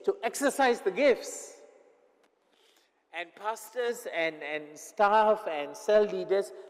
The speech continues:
we want to nurture them in the life of the Spirit. Uh, we mustn't be threatened and say, "Oh, this is all chaotic," you know. Yeah, uh, with the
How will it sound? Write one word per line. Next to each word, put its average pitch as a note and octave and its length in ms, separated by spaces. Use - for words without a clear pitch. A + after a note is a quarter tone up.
we F#3 160
want A3+ 360
to F#3 120
nurture G#3+ 640
them F3 280
in D3+ 120
the D3+ 80
life F3+ 320
of D#3+ 200
the D3+ 80
Spirit. - 580
Uh, D#3 200
we D#3+ 100
mustn't F3+ 320
be E3+ 120
threatened F#3+ 680
and D3 160
say, F3+ 100
"Oh, F3+ 460
this E3+ 140
is F3 60
all E3+ 140
chaotic," E3 640
you D3 100
know. D3+ 200
Yeah, D3+ 320
uh, C3 320
with C#3 140
the B2 460